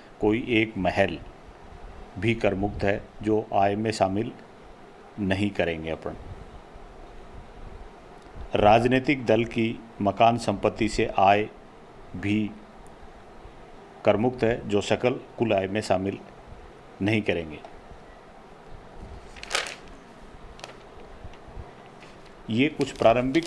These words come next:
बातों के बाद में अब अपन चलते हैं मकान संपत्ति की कर योग्य आय की गणना।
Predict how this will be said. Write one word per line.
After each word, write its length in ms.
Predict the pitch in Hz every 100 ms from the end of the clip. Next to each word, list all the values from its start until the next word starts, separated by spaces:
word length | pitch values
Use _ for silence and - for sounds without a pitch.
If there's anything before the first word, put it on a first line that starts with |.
| 127
बातों 280 | 117 123
के 120 | 117 120
बाद 260 | 101 98 101
में 240 | 104 98 - - - - - -
अब 160 | 117 120
अपन 200 | 113 123
चलते 380 | - 101 98 113
हैं 240 | 107 127 - - - - - - - - - -
मकान 420 | 101 104 117 123 139
संपत्ति 500 | - 104 113 107 110
की 260 | - 113 113 - - - - - - - - - -
कर 120 | 117
योग्य 380 | 113 127 139 143
आय 260 | 135 113 104
की 180 | 101 120
गणना। 360 | 98 90 85